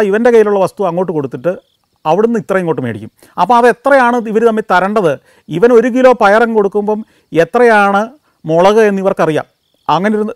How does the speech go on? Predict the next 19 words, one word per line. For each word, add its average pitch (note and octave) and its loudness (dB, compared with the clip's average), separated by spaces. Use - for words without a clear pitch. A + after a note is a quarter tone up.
അവിടെ G3 4
ഒരു G#3 -8
സിസ്റ്റം G3 -4
അങ്ങനെയുണ്ട്. C#3 -6
അത് G3 0
കൊടുത്ത് G3+ 0
ഇത് F#3 0
വാങ്ങിച്ചുകൊണ്ട് D3 -2
പോകുന്നു. A2+ -4
അത് G#3 -2
പണ്ട് G3 -2
കാലം G#3+ 2
മുതൽ F3+ -4
നടക്കുന്നൊരു D3+ -8
സിസ്റ്റമാണ്. A2 -10
അതായത് E3 2
ഒരു F#3+ 2
കിലോ B3+ 4
പയർ G#3 4